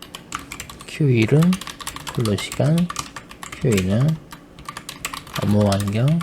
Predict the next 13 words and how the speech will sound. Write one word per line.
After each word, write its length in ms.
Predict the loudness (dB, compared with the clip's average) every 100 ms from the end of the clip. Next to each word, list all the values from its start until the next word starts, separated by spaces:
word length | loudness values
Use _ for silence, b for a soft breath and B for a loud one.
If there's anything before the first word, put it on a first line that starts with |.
| -4 -10 -14 -18 -20 -20 -20 -20 -6
큐 120 | -4
삼은 440 | -2 0 0 2 2 0 -4 -10 -12 -12 -10 -4
커뮤니케이션, 1000 | -2 0 0 -2 -2 -2 0 2 2 2 0 -6 -14 -14 -14 -16 -16
큐 240 | -6 0 2
사는 540 | 2 2 4 6 6 4 -2 -18 -18 -16 -14 -12
복지, 540 | -10 -6 0 4 4 0 -4 -10 -12 -18 -14
큐 180 | 0 2
오는 440 | 4 4 6 4 2 -8 -12 -20 -18 -14 -12 -12 -10 -2
성장 300 | 2 4 4
기회, 540 | 2 2 4 4 4 2 -6 -12 -10 -10 -14 -16 -8
큐 180 | -2
육은 320 | 0 2 4 6 4 -2 -14 -14 -18 -18 -20 -20 -12 -12 -4 4
공정성이라고 960 | 6 8 6 6 2 2 0 0 -2